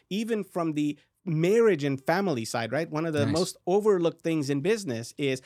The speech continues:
Speaker 1: how does it affect my marriage and my children, right? If for
Speaker 2: Yeah.
Speaker 1: those of us that are married out there, how does it affect? Believe it or not, your spouse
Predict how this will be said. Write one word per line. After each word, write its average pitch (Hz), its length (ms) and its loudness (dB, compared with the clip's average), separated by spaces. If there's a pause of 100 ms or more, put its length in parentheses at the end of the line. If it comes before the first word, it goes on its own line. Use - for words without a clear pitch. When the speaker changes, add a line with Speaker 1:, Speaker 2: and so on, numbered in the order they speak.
Speaker 1:
how 196 140 4
does 190 160 -2
it 160 100 -4
affect 156 260 -4
my 143 140 0
marriage 135 340 2
and 123 120 -2
my 104 100 -4
children, 113 460 -4
right? 127 200 0
If 131 120 -6
for 113 80 2
Speaker 2:
Yeah. 120 80 4
Speaker 1:
those 139 180 0
of 135 100 0
us 127 120 -2
that 123 140 -2
are 113 60 -2
married 180 360 0
out 113 220 -4
there, 120 200 -2 (240)
how 190 160 2
does 190 160 -2
it 185 100 -2
affect? 262 320 -4 (440)
Believe 180 420 0
it 233 140 -2
or 202 120 0
not, 170 360 -2
your 156 300 -4
spouse - 600 -2